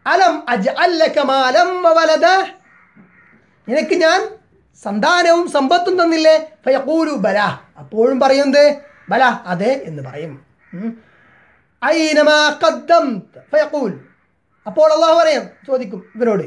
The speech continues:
എന്ത്? "ഐനമാ ഖദ്ദംത ലിനഫ്സിക് ഫയൻദുറു." ഞാ-, നീ നിന്റെ സ്വന്തം നഫ്സിന് വേണ്ടി ഒരുക്കി വെച്ചത്,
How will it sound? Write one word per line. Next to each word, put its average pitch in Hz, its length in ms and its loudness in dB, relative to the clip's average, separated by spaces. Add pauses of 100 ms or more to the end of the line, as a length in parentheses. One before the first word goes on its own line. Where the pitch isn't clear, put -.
(140)
എന്ത്? 247 180 4 (640)
"ഐനമാ 330 380 2 (180)
ഖദ്ദംത 320 520 -2
ലിനഫ്സിക് 320 640 -2 (420)
ഫയൻദുറു." 311 600 0 (720)
ഞാ-, 240 200 -6 (200)
നീ 359 120 4 (500)
നിന്റെ 349 320 2 (140)
സ്വന്തം 311 360 0 (100)
നഫ്സിന് 311 520 -2
വേണ്ടി 294 280 4
ഒരുക്കി 311 400 -2
വെച്ചത്, 285 420 0